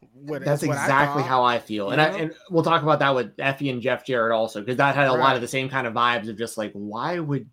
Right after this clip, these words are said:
Speaker 2: they win those matches?
Speaker 1: Mm-hmm.
Speaker 2: Um, now, if, if Ruby Soho is gonna be a part of G C W pretty regular going forward,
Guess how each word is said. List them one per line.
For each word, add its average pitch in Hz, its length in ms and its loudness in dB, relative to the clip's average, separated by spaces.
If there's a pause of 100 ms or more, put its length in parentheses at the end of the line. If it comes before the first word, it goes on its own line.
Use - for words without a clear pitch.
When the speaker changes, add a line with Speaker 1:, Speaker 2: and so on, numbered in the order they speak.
(200)
Speaker 2:
they 123 240 -2 (580)
win 131 400 -2
those 107 240 -6
matches? 156 680 -10
Speaker 1:
Mm-hmm. 131 460 -14
Speaker 2:
Um, 117 320 2 (160)
now, 165 280 6
if, 165 200 0 (180)
if 165 300 2 (220)
Ruby 233 240 0
Soho 180 240 8
is 143 100 6
gonna 143 200 2
be 127 440 0 (240)
a 147 80 -2
part 160 240 0
of 127 80 -4
G 139 160 -2
C 143 160 -4
W 135 640 0
pretty 165 220 2
regular 160 720 -2
going 190 260 2
forward, 190 480 -4